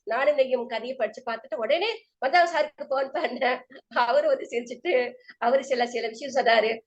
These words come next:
அகிலுக்கும் போன் பண்ணி, "அகில் இப்படி கதை இருக்கு, ஐயோ என்னால ஏத்துக்கவே முடியல" அப்படின்னு.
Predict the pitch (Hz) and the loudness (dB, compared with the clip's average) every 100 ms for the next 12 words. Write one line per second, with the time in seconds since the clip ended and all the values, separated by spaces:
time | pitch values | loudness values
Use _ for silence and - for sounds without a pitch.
0 | _ - 311 320 370 403 403 349 320 330 | _ 0 2 4 4 4 6 8 10 8
1 | 311 311 247 277 339 262 254 240 233 285 | 8 6 4 2 -4 -4 -2 0 0 -2
2 | 269 - 254 214 247 254 247 240 247 269 | -2 4 6 6 6 4 2 0 2 4
3 | 262 240 220 233 220 214 214 214 208 | 4 2 2 0 0 2 2 4 4